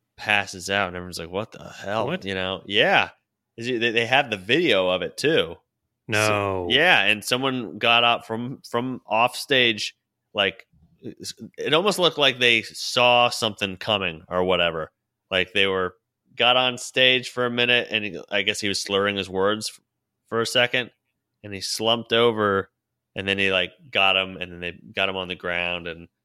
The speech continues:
Speaker 1: and so he got, he treated to the hospital, and it was for, uh, exhaustion and dehydration, and then they tested him for the coronavirus, and he had the, he was tested positive.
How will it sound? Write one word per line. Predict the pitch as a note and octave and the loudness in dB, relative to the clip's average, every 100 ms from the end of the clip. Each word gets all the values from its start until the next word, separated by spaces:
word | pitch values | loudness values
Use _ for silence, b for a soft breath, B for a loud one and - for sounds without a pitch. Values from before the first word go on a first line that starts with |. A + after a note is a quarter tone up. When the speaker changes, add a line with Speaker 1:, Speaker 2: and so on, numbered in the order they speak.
| _ _ b b b b b b _ _ | _ _ b b b b b b _ _
Speaker 1:
and | - G2+ | -8 -6
so | F#2+ G#2 G2 F#2+ F#2 | -4 0 2 2 0
he | G#2 | -4
got, | G2+ F#2+ F2+ - _ _ - | -2 -2 -2 -8 _ _ -14
he | A2+ G2+ F#2+ - _ _ _ _ - | -10 -10 -12 -20 _ _ _ _ -4
treated | C#3 B2 A2+ | 0 0 -2
to | |
the | G#2 | -2
hospital, | A2 C3 C3 - A#2 A2 F#2 - - | 2 2 2 0 2 0 -2 -12 -12
and | F#2+ | -8
it | F#2+ | -6
was | F2+ - | -8 -10
for, | - F#2 F#2 F2+ | -8 -4 -4 -2
uh, | F2+ E2+ | -6 -6
exhaustion | F2+ - G2 F#2 F#2 - G2 F2+ F2+ F2 _ _ _ - | -10 -4 0 2 0 -4 -4 -4 -6 -16 _ _ _ -14
and | F2+ F2 F2 | -10 -10 -10
dehydration, | F2+ F#2 F#2 F2 A#2+ C#3+ B2+ G#2 F#2 F#2 _ _ B B B | -10 -4 -4 0 2 2 0 -2 -4 -12 _ _ B B B
and | F#2+ | -8
then | F#2 | -6
they | F2+ | -4
tested | F2+ G2+ F#2 F#2 | -4 -4 -4 -6
him | F2+ F2 | -10 -12
for | - F2+ F2+ F2 | -8 -4 -4 -4
the | F2 | -6
coronavirus, | F2 F#2+ F#2+ F2+ F2 F2 E2 | -8 -6 -6 -4 -2 -2 -4
and | F2 | -10
he | E2+ | -12
had | - F#2+ F2+ F2 | -6 -2 -2 -4
the, | F2+ - E2+ | -10 -12 -10
he | |
was | F#2 | -8
tested | - F2 E2 | -8 -8 -10
positive. | - F#2 F#2 F2+ D#2 | -4 -2 -2 -4 -12